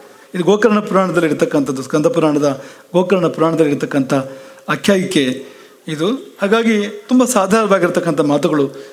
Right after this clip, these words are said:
ಇವೆಲ್ಲವೂ ಕೂಡ. ಸಾಕ್ಷಾತ್ ಶಿವನೇ ಭಕ್ತನೊಬ್ಬನ ಹೆಸರನ್ನು ಈ ಕ್ಷೇತ್ರಕ್ಕೆ ಇಟ್ಟಿದ್ದಾನೆ. ಅಶೋಕ ಮತ್ತು ಅವನ ನಾಲ್ವರು ಪಿತಾಮಹರ ಹೆಸರಲ್ಲಿ ಐದು ತೀರ್ಥಗಳು ಇಲ್ಲಿ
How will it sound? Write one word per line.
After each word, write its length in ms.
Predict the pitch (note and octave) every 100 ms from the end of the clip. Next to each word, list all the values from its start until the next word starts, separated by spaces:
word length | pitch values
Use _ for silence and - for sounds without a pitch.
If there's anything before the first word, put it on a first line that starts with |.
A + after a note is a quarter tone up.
| -
ಇವೆಲ್ಲವೂ 400 | E3 D3+ F3+ E3+
ಕೂಡ. 240 | C3+ C#3+ C3+ F#3 - - - -
ಸಾಕ್ಷಾತ್ 680 | E3+ A3 A#3+ - C4+ C4+ C4+
ಶಿವನೇ 840 | A#3 - A#3 C#4 C#4 G#3+ B3+ - - - -
ಭಕ್ತನೊಬ್ಬನ 760 | F3+ G#3+ - C#4+ B3+ B3 G3+ A3
ಹೆಸರನ್ನು 460 | G3+ F#3 A3 A3 F#3
ಈ 100 | F3
ಕ್ಷೇತ್ರಕ್ಕೆ 520 | - E3+ E3+ E3 E3
ಇಟ್ಟಿದ್ದಾನೆ. 680 | C#3 B2+ C#3 A#2+ A#2 - _ _ _ _ _ _ _ _ _ _ _ _ _ _ -
ಅಶೋಕ 420 | F#3 B3 C#4+ C4+ A3+ G#3 G#3 G#3
ಮತ್ತು 200 | G#3 G#3+
ಅವನ 100 | G#3
ನಾಲ್ವರು 420 | F3 G3+ G3+ D#3+
ಪಿತಾಮಹರ 460 | E3 F3 F#3+ E3
ಹೆಸರಲ್ಲಿ 400 | D#3 D3+ E3+ D#3+
ಐದು 120 | G3+ E3+
ತೀರ್ಥಗಳು 580 | - A#3 - D#3+ C#3
ಇಲ್ಲಿ 220 | C3+ C#3